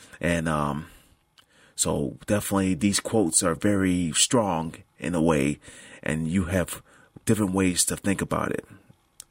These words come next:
And, and definitely using these quotes towards your martial arts training will help you be successful, and you'll be, be able to go get to black belt, and you'll be able to understand how, what true martial arts is.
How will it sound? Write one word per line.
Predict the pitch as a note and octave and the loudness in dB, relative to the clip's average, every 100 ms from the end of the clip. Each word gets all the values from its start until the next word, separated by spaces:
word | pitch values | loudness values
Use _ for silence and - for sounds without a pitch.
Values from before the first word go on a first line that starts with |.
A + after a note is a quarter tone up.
| _ - | _ -12
And, | - B1 A#1 - - - - - | -2 -2 -2 -10 -20 -20 -8 -2
and | D#2+ | 0
definitely | - G#2 - G2 F2+ - _ | 0 0 0 0 0 -6 _
using | A2 A#2 A2 G#2+ | -4 -2 0 0
these | G2+ | 0
quotes | - A2+ G2 - - - _ | -2 0 2 2 0 0 _
towards | - A2 - | 0 0 0
your | G2 | 0
martial | G2+ G2+ G2+ | 0 0 0
arts | F#2 | 0
training | - G#2+ F#2+ F#2+ | -2 -2 -2 -2
will | D#2+ D#2+ | -2 0
help | F2+ F2 | -2 -2
you | - F2+ E2 - - - - - - - - - | -2 0 0 -4 -14 -20 -20 -20 -20 -20 -12 -2
be | G2+ | 0
successful, | E2 F#2 - - G2+ - F#2 E2 D#2 - | 2 0 2 2 2 0 0 0 -2 -8
and | - D#2 D2 - - - _ | -6 -4 -6 -12 -20 -20 _
you'll | F2+ F#2+ | -2 0
be, | - F#2+ F#2 F2 | 2 2 2 -2
be | - G2+ | 0 2
able | F#2+ | 2
to | F2 | 2
go | - F#2 E2+ C#2 | 2 2 2 0
get | - G2 | -2 0
to | F#2+ | 0
black | - F#2+ F2+ - | 2 2 2 -2
belt, | A#1+ A1+ _ - | -2 -2 _ -14
and | - D#2+ | -6 0
you'll | A2 G#2 | 0 0
be | - | 0
able | A#2+ G#2 | 2 4
to | - | 2
understand | G#2+ G2+ - A#2 G2+ F2 E2 D#2 - - - _ _ - | 2 0 -2 0 0 0 -4 -10 -16 -20 -20 _ _ -8
how, | - G2 | -2 0
what | G2 - | 0 0
true | - G#2+ | -2 0
martial | F#2+ F2+ - F#2 | 2 2 0 -2
arts | D#2 - | -2 -2
is. | A1 G1+ - | -4 -2 -2